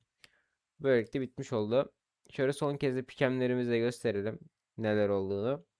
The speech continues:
Görmüş olduğunuz gibi. Bu videoyu da burada kapatalım arkadaşlar.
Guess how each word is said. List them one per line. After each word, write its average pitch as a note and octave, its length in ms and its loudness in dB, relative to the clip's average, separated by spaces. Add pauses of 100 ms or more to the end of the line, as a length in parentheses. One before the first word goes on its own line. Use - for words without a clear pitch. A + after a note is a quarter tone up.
(880)
Görmüş A2 300 0
olduğunuz G#2 460 -2
gibi. B2+ 240 0 (760)
Bu D#3+ 100 -6
videoyu D3+ 200 2
da D#3 80 4
burada D3+ 180 2
kapatalım D3 340 0
arkadaşlar. B2 500 -2